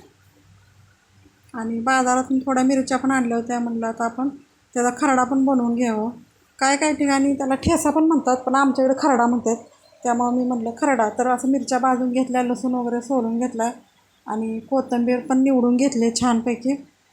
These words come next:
कारण हे सगळं घातलं ना आपला खरडा छान बनतो. काय कायांच्यातनी टमाटर घालतात किंवा शेंगदाणे घालतात,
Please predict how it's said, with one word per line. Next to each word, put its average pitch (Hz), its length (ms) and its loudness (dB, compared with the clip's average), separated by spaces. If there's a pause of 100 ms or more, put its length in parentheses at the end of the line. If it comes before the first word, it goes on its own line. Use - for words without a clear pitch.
(260)
कारण 262 200 2
हे 277 160 4
सगळं 294 300 0
घातलं 294 400 0
ना 262 100 2
आपला 262 220 0
खरडा 262 320 -2
छान 277 320 -2
बनतो. 220 300 -2
काय 254 220 0
कायांच्यातनी 262 600 2
टमाटर 247 420 0
घालतात 214 380 0 (680)
किंवा 220 480 -2
शेंगदाणे 240 500 0
घालतात, 214 380 -2